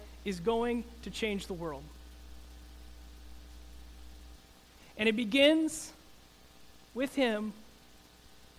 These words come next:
and he picks up on some of the practices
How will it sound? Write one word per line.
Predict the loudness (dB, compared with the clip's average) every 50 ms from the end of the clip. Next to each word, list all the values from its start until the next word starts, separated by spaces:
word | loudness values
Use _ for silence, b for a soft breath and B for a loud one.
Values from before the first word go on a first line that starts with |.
| -20 -20 -20 -20 -20 -20 -20 -20 -20 -20 -20 -20 -20 -20 -20 -20 -20 B B B B 2
and | 2 4 4 2
he | -2 0 2 2 2 2
picks | 0 -2 2 2 2 2 2 -4 -10 -2 4
up | 8 8 8 8 8 4 -2 B B B B B
on | 2 2 2 2 2 0
some | -2 0 2 4 4 6
of | 6 4
the | 2 0
practices | -2 -2 2 6 6 8 6 6 2 -2 -2 -2 -2 0 0 0 2 2 0 -2 -6 -10